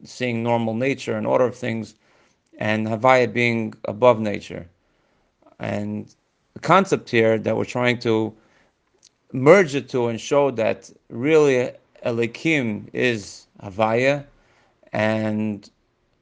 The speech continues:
that is accomplished through this, that we're Mevar Netzutzis now, Lasad Lava, we're able to accomplish that Elikim becomes on the level of Havaya.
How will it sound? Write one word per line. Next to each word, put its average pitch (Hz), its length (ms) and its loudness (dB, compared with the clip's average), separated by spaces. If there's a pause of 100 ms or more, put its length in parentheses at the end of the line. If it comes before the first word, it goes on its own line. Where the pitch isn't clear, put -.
that 127 540 2 (400)
is 117 180 -2
accomplished 127 920 -2 (800)
through 151 500 -4
this, 127 260 2
that 113 120 -2
we're 104 240 -2
Mevar 113 480 0
Netzutzis 120 580 -10 (200)
now, 113 680 2 (100)
Lasad 127 340 0
Lava, 120 280 2
we're 113 100 0
able 120 220 2
to 113 280 -2
accomplish 123 500 -4
that 113 180 4
Elikim 120 600 -2
becomes 139 540 -2
on 123 140 -2
the 117 80 0
level 113 320 2
of 101 200 -2
Havaya. 107 440 2